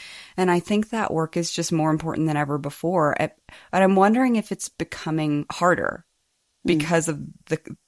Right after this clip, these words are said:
Speaker 1: the, the climate that we live in now.
Speaker 2: Yeah.
Speaker 1: Is it, is it becoming harder to write about those things, or is it just like you're, you're just becoming more and
Speaker 2: Yeah.
Speaker 1: more passionate about it because it's so important?
Speaker 2: Yeah.
Speaker 1: Or, like, what's it like to be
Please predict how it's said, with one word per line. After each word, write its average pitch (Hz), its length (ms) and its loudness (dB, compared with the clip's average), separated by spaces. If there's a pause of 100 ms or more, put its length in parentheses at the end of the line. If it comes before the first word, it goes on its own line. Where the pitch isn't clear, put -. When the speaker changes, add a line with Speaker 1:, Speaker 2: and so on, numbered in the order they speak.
Speaker 1:
the, 143 380 0 (160)
the 143 320 0 (540)
climate 160 600 4
that - 120 -6
we 151 100 -2
live 147 240 -4
in - 200 -10
now. - 380 -8 (440)
Speaker 2:
Yeah. 147 160 4
Speaker 1:
Is 180 140 2
it, - 200 0 (340)
is 202 160 4
it 208 80 -2
becoming 226 340 0
harder 180 340 0
to 247 120 2
write 240 160 2
about 240 140 0
those 226 160 -2
things, 240 260 0
or 175 80 0
is 170 160 0
it - 100 -6
just - 220 -8
like - 420 -8
you're, 151 220 -4
you're 170 200 -4
just 160 220 -8
becoming 165 340 0
more 165 220 4
and 165 80 2
Speaker 2:
Yeah. 160 60 0
Speaker 1:
more 151 160 0
passionate 208 580 0
about 202 240 2
it 202 80 0
because 175 300 -2
it's - 160 -8
so 147 160 -2
important? 220 540 2
Speaker 2:
Yeah. 220 100 -4
Speaker 1:
Or, 151 120 0
like, 160 200 -4
what's 247 240 0
it - 100 0
like 196 280 0
to 208 60 0
be 160 240 -4